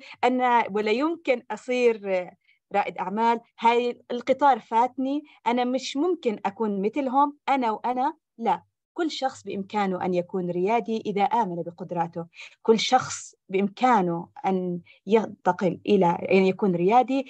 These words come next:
إذا انتقل من الخطبة "أنا لدي أفكار، أنا، أنا". لا، نحن لا نريد خطبة، نحن نريد خطوة علم-، عملية على أرض الواقع.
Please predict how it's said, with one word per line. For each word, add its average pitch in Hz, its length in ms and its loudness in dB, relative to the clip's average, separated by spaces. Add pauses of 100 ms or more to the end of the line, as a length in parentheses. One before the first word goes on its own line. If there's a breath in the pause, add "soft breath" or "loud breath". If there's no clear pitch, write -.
(240 loud breath)
إذا 262 160 4
انتقل 277 600 2
من 208 160 -2
الخطبة 220 840 0
"أنا 330 240 2
لدي 339 300 -2
أفكار، 330 520 -2
أنا، 320 180 0
أنا". 320 420 0
لا، 196 220 -2 (280 soft breath)
نحن 302 220 0
لا 330 100 2
نريد 196 300 -2
خطبة، 269 400 -2 (240 loud breath)
نحن 233 200 2
نريد 208 440 0
خطوة 240 420 -2
علم-، 190 480 -2 (100)
عملية 226 560 2
على 190 220 0
أرض 220 240 -2
الواقع. 170 440 -2